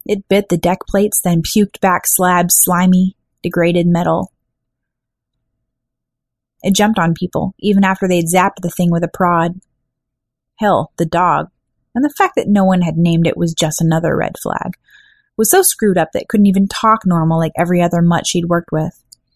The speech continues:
The dog was everything that was wrong about the U A U writ large, and now she was stuck on a toxic turd of a planet with the damn thing.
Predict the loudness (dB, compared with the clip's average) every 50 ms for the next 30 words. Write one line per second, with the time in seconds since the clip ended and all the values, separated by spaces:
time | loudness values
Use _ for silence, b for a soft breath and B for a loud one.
0 | _ _ _ _ _ _ _ _ _ _ _ _ _ -8 -2 0 2 2 2 2
1 | 0 -2 -2 -2 -2 0 2 2 2 2 4 2 2 2 2 0 0 -2 0 0
2 | 0 2 2 2 0 0 -2 -4 -2 -2 -2 0 0 -2 0 2 2 2 4 2
3 | 2 2 2 2 2 2 2 0 0 0 0 0 0 0 0 0 0 -2 -2 -4
4 | -8 b b b b b b -2 0 0 2 0 0 0 0 0 0 2 0 2
5 | 2 0 0 0 0 0 0 0 -2 -2 -2 -2 -2 -2 -2 -4 -6 -6 -6 -6
6 | -2 0 2 2 2 2 0 0 -2 -4 -2 -2 0 0 0 0 -2 -4 -6 -6
7 | -4 -2 -2 -2 -2 -2 -2 -4 -4 -2 -2 -4